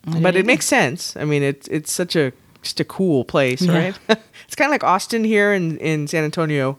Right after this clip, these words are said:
Speaker 2: I mean, in
Speaker 1: Mm.
Speaker 2: Texas, which is funny because it's like, the most loosey-goosey place in Texas, and it's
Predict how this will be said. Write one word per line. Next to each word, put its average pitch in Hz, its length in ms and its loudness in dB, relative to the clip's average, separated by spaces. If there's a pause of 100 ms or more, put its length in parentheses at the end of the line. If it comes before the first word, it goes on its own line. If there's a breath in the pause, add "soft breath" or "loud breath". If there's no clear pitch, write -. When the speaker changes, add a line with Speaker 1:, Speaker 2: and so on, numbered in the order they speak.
Speaker 2:
I 180 80 4
mean, 147 340 2
in 147 120 2
Speaker 1:
Mm. 139 40 -4
Speaker 2:
Texas, 180 460 0 (320 loud breath)
which 170 160 -2
is - 100 0
funny 143 220 2
because 131 320 -2
it's 127 200 -4
like, 131 260 -2 (640 soft breath)
the 151 80 -2
most 160 280 2
loosey-goosey 185 1300 0
place 156 500 0
in 135 360 -4
Texas, 135 640 0
and 135 140 -2
it's - 360 -6